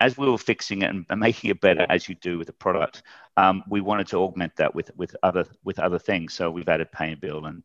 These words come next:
uh, we added an, an analytics suite on top, and, you know, we, we've started adding things like, um, you know, uh, Engage and websites as well. So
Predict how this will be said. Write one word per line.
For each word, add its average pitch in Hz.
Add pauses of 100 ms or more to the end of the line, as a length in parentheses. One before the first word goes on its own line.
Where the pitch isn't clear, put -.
uh, - (360)
we 90
added 85
an, 82
an 85
analytics 82
suite -
on 76 (120)
top, -
and, 76 (360)
you 92
know, 87
we, 82
we've 85
started 82
adding 80
things -
like, -
um, 78
you 87
know, 78 (140)
uh, 53 (140)
Engage 80
and 78
websites 78
as -
well. 76
So 87